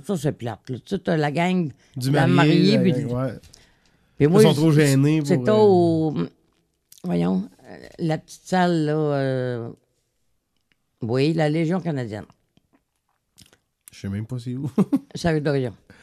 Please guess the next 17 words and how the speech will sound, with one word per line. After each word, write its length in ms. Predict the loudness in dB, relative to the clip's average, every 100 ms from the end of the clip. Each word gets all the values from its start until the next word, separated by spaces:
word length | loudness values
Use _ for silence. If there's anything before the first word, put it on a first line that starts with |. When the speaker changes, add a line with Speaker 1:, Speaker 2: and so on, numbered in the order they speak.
| _ _ -8
Speaker 2:
OK. 140 | -4 -4
Speaker 1:
Il 300 | -6 -6 -4
me 80 |
semble. 240 | -4 -6 -10 _ _ _ -16
Puis 100 | -6
là, 160 | -4 -2
ben, 180 | -4 -6
il 60 |
y 60 | -8
avait 120 | -6 -8
un, 40 | -10 _ -20 -12
un 60 |
vestiaire, 560 | -10 -10 -4 -2 -2 -4
j'étais 280 | -6 -8 -4
me 100 | -4
changer 420 | -6 -6 -4 -2
là. 240 | -2 -4